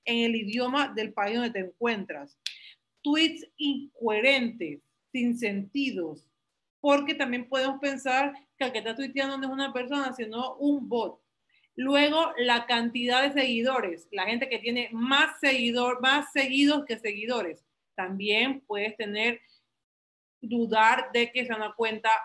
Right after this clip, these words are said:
verdadera. Y la cantidad irreal de tweets. Tengo diez seguidores, sigo a mil personas y tengo tres mil tweets. Eso no es un ser humano, lo hizo un robot.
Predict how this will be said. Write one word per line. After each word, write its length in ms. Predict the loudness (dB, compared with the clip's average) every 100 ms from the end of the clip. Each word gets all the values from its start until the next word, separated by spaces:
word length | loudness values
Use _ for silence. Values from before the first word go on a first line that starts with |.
| -6
verdadera. 840 | -2 0 0 0 4 4 4 0 -8 _ _ _ _ _ _ _ _ _ _ _
Y 120 | 2
la 180 | 4 4
cantidad 580 | 2 0 0 0 4 6
irreal 460 | 4 4 6 6 4
de 120 | 0
tweets. 540 | 2 0 0 -6 -20 _ _ -2
Tengo 320 | 0 0 -2
diez 340 | 4 4 4
seguidores, 800 | 2 4 4 6 4 2 0 -14 _ _ _ _ _
sigo 420 | -4 2 4 4
a 100 | 4
mil 320 | 4 4 4
personas 680 | 4 2 2 2 2 2 0 -4
y 100 | -6
tengo 600 | -4 4 4 4 -2 _
tres 220 | 0 2
mil 300 | 2 2 2
tweets. 420 | -2 -2 -6 -18 _ _ _ _ _ _ _
Eso 300 | 0 2 -2
no 160 | 0 0
es 160 | 0
un 140 | -2 0
ser 160 | -2
humano, 460 | 0 2 2 2 -2
lo 180 | -4 -4
hizo 180 | -4
un 140 | -6 -4
robot. 560 | -4 -4 -2 -4 -6